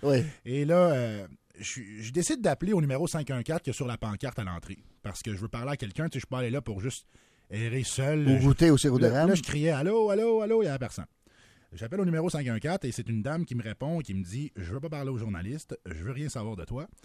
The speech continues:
Speaker 2: Je lui dis, « Mais là, moi, je suis présent sur place, est-ce que quelqu'un peut venir me voir ou quelque chose ? Est-ce qu'il y a quelqu'un qui est là ? » Puis elle dit, « Moi, je m'en viens, mais pas pour te voir, toi. »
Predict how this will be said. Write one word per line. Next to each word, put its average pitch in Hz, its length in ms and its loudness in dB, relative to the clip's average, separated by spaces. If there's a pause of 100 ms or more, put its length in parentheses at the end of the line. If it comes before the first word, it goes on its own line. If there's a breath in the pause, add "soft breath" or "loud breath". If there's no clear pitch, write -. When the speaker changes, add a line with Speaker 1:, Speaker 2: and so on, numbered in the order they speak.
(540 soft breath)
Speaker 2:
Je 92 80 -14
lui 123 100 -6
dis, « 107 120 -10
Mais 151 80 -2
là, 165 100 -2
moi, 180 160 2
je - 100 -6
suis - 160 -10
présent 135 400 -2
sur - 220 -8
place, 170 320 -6
est-ce - 180 -8
que 131 120 -4
quelqu'un 123 300 -8
peut 131 120 -8
venir 135 220 -4
me 123 140 -4
voir 147 460 -4
ou 165 60 -6
quelque 131 200 -8
chose ? 185 200 -4
Est-ce 135 80 -12
qu'il 123 120 -12
y 135 40 -4
a 123 40 -4
quelqu'un 165 180 -4
qui 135 180 -4
est 123 40 -2
là ? » 160 300 0
Puis 139 80 -4
elle 113 100 -2
dit, « 123 220 -10 (400 soft breath)
Moi, 165 200 4
je 185 80 4
m'en 170 200 2
viens, 156 300 -2 (140)
mais 120 180 -4
pas 196 120 0
pour 156 120 -2
te 160 80 -2
voir, 127 240 -4
toi. » - 180 -10